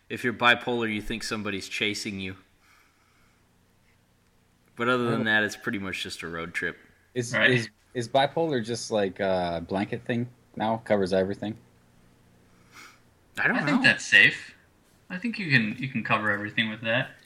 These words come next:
Speaker 3: Having a bad day, you're bipolar.
Speaker 2: Sounds like
Speaker 3: Having a good day, you're bipolar.
Speaker 2: It sounds like it's just making her a free spirit.
Speaker 3: I mean,
Speaker 1: But she was pretty nutty in the movie.
Speaker 2: I don't know what it could be. Anything, I guess.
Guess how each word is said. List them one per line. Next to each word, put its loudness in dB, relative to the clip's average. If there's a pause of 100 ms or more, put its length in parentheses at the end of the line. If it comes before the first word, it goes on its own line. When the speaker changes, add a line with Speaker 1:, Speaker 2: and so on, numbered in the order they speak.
(360)
Speaker 3:
Having 6
a 6
bad 10
day, 8
you're 0
bipolar. 4
Speaker 2:
Sounds 4
like 6
Speaker 3:
Having 2
a 0
good 4
day, 8
you're -2
bipolar. -2 (520)
Speaker 2:
It -12
sounds 4
like 6
it's 2
just -2
making 2
her 4
a 0
free 0
spirit. 0 (1400)
Speaker 3:
I -4 (1080)
mean, -4
Speaker 1:
But -2
she 0
was 0
pretty 0
nutty 0
in -6
the -8
movie. -8 (460)
Speaker 2:
I 6
don't 6
know 6
what 6
it -2
could -8
be. 2 (420)
Anything, 0
I 0
guess. 0